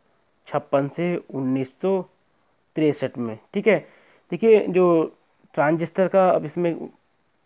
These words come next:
शब्द आया है, ट्रांजिस्टर, इसका विकास किसने किया था? तो आप याद रखेंगे, विलियम शॉकली, ठीक है। विलियम, अ, विलियम शॉ-, अ, शॉकली ने जो है, वो ट्रांजिस्टर का विकास किया था और सर्वप्रथम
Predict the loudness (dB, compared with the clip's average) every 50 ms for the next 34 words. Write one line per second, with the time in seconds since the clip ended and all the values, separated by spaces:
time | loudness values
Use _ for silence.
0 | _ _ _ _ _ _ _ _ -6 -6 -2 2 2 2 4 2 2 2 2 4
1 | 4 4 2 0 -4 0 0 -2 -2 -2 -6 -16 -20 -20 _ _ _ -10 -10 0
2 | 0 0 0 0 -4 0 2 4 4 4 2 -4 -4 -2 -2 0 2 2 0 2
3 | 2 0 0 0 -2 -2 0 0 0 0 2 2 2 4 4 2 2 0 0 -2
4 | -2 -2 -2 -2 -2 -4 -8 _ _ _ _ _ _ _ _ _ _ _ _ _
5 | _ _ _ _ _ _ -10 -4 -2 0 2 2 2 2 2 0 -2 -6 -8 _
6 | _ _ _ _ _ _ _ _ _ _ _ _ _ _ _ _ _ _ _ _
7 | _ _ _ _ 0 0 0 -2 -4 -6 -6 -6 -8 -14 _ _ -6 -2 0 0
8 | 0 2 0 0 0 0 0 -2 -4 _ _ _ _ _ _ _ _ _ -12 -8
9 | -6 -4 -2 -2 -4 -4 -6 -4 -2 2 4 4 4 4 2 2 2 2 4 4
10 | 4 4 2 2 0 2 0 0 2 2 2 2 2 2 2 4 4 4 2 2
11 | 0 0 0 0 2 0 -4 -4 -4 -4 -2 0 -2 -2 -2 -2 0 2 2 2
12 | 0 0 0 0 0 2 0 -4 -6 -6 -10 -18 -20 -20 -14 -4 -2 -2 -2 0
13 | 2 2 2 2 0 -6 -2 2 2 2